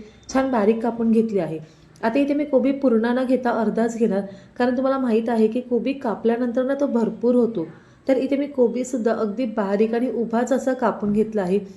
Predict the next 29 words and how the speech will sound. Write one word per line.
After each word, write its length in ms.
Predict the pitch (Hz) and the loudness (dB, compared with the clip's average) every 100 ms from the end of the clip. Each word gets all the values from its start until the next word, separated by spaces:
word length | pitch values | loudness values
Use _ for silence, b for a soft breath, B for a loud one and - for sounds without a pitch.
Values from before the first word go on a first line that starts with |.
| B | B
म्हणजे 240 | 240 226 262 | -2 0 0
तो 40 | 269 | 0
खाताना 320 | 233 226 226 | -2 -2 -2
चांगला 380 | 233 214 185 190 | -2 -4 -2 0
लागेल. 280 | 180 160 160 B B B 262 | 0 -2 -8 B B B -2
तर 80 | |
इथे 320 | 254 247 226 269 | 0 -2 -4 -6
आपला 260 | - 247 | -4 -4
कोबीसुद्धा 640 | 240 240 226 240 233 214 214 | 0 0 0 -2 -4 -2 -2
मस्त 440 | 214 226 - - | -2 -4 -4 -4
असा 340 | 220 226 226 | -4 -4 -6
बारीक 480 | 214 208 190 220 220 - | -2 -2 0 0 0 -4
बघा 220 | 214 208 233 | -4 -2 -4
कापून 460 | 220 180 233 240 | -4 -2 0 0
झाला 280 | 240 220 208 | 0 0 -2
आहे 220 | 170 185 180 B B - | -2 -6 -8 B B -2
आणि 180 | 226 | 0
हा 200 | 226 220 | 2 0
कोबी 260 | 220 247 254 | 0 0 0
इतका 460 | 233 - - - 269 | -4 -8 -8 -4 -2
बारीक 320 | 247 233 233 | 0 0 -2
कापायचा, 480 | 220 220 214 208 202 B B 220 | -4 -2 -2 -2 -6 B B 0
म्हणजे 200 | 226 240 | 2 2
खाताना 400 | 233 214 220 226 | 0 -2 -2 -2
ना, 60 | 214 | -2
तो 120 | 226 | -2
प्रत्येक 640 | - 226 - - 262 262 | -2 -4 -6 -6 -2 -2
घासामध्ये 560 | 240 220 226 208 202 196 | 0 0 -2 -2 0 0
येतो. 320 | 160 - 147 | -2 -8 -14